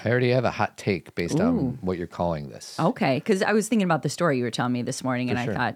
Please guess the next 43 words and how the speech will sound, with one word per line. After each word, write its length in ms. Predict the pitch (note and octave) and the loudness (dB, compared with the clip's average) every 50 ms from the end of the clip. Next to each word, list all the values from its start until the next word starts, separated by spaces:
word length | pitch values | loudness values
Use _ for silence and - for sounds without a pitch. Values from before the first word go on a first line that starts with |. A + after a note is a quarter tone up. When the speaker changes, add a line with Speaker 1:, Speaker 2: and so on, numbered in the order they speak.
| - - | -6 -6
Speaker 2:
it's 340 | D3+ C#3 - - - - | -6 -6 -6 -6 -10 -10
kind 240 | - - - D3 C#3+ C#3 | -8 -4 -2 0 0 0
of 100 | B2 C3+ | 0 -2
an 320 | C3 B2 A#2+ G#2+ - - _ _ _ _ - | -2 -2 -2 -4 -6 -8 _ _ _ _ -2
a-, 220 | D3+ D3+ C3 G#2+ - | 0 0 0 0 0
anxiety-based 1700 | - - - D3+ C#3 B2 D3+ C3+ C#3+ C#3+ C#3+ C#3 C3 C3+ C3+ C3 C3 - - - - - - - - _ - - E3 D3+ D3 - - - | -2 -2 0 0 -2 0 2 2 2 4 2 2 2 0 -2 -2 -4 -8 -20 -20 -20 -20 -20 -20 -20 _ -2 0 0 2 0 -2 -4 -6
thing. 300 | - - A#3+ G3 F3 C#3+ - | -2 0 2 2 0 0 0
And 440 | B3 C#4 B3+ G3+ E3 E3 D3+ - - - _ - | 0 2 4 4 4 2 0 -2 -4 -10 _ -2
I 140 | - E3+ F3 | 0 2 2
also 280 | G3 A#3+ A#3 - F#3 | 2 2 2 2 0
want 320 | D#3 C3+ D3 D3 C#3+ - - | 0 2 2 2 0 0 -2
to 220 | - - D#3 D3 | -2 0 2 2
discuss, 520 | C#3 - D3 - - - D3 C#3+ C3+ - - | 2 0 -2 -2 0 2 2 2 0 -2 -4
which 280 | C#3+ C#3 - - - - - - | -4 -2 -2 -6 -6 -6 -4 -2
I 100 | C#3 C#3+ | -2 0
think 220 | - D3+ D3 D3 | 2 0 0 0
is, 180 | C#3 A#2 - - | 0 -2 -4 -2
will 160 | C#3+ C#3+ C#3 | 0 0 2
be 160 | A#2 C#3 C3+ | 2 2 0
easy 220 | G2+ - D3 C3+ C#3 | 0 0 -2 -2 -2
for 140 | - D3 | 0 0
us 120 | C#3+ C3+ - | -2 0 -2
to 80 | - | -2
do, 140 | C#3 D3+ D3+ | 0 0 2
the 100 | C#3+ D#3+ | 2 2
wisdom 460 | D#3 F3+ B3 D#4+ C#4+ - - C3+ A#2+ | 2 2 2 0 2 0 0 0 2
of 160 | G#2+ F2+ - A1+ | 2 0 0 -2
it. 200 | B1 C2 - - - - | -4 -6 -6 -8 -12 -10
Speaker 1:
Mm-hmm. 180 | - - - - - | -10 -8 -6 -2 0
Speaker 2:
I 80 | E3+ | 0
think 240 | E3 - F#3 F#3 D#3+ | 0 2 0 0 2
that 160 | E3+ F3 C3 | 2 0 0
we 260 | D3 D3 D3+ E3+ D#3+ D3+ | 0 -2 -2 0 0 0
have 240 | D3 D3+ D#3 C#3 | 0 0 -2 -2
pathologized 840 | - D3 C3+ - - C3+ D#3 F#3 G3 F3 C#3 C3+ B2+ B2+ B2 B2+ - | 0 -2 -2 0 0 0 0 0 0 0 0 0 0 0 -2 -2 -2
anxiety 540 | C3 B2 B2+ B2+ C3 B2+ B2+ C3 B2+ C3 C3+ | -2 -2 -2 0 0 0 0 0 0 -2 -2
to 320 | C3+ - D3 C#3 C#3 C3+ | -2 -2 -2 0 0 0
such 240 | - - D3 - - | 0 -2 -2 0 0
an 80 | C#3 | -2
extent 380 | C3 - - - C#3+ B2 A2 - | -4 -4 -4 -2 -2 -2 0 -2
where 80 | C#3 B2 | -2 -2
we're 160 | A#2+ C3 B2+ | -2 -4 -4
terrified 840 | - - - - B2 C#3 G3 D4 C4+ - - - - - - - | -6 -8 -6 -2 0 2 2 2 2 0 -2 -2 -2 -4 -6 -10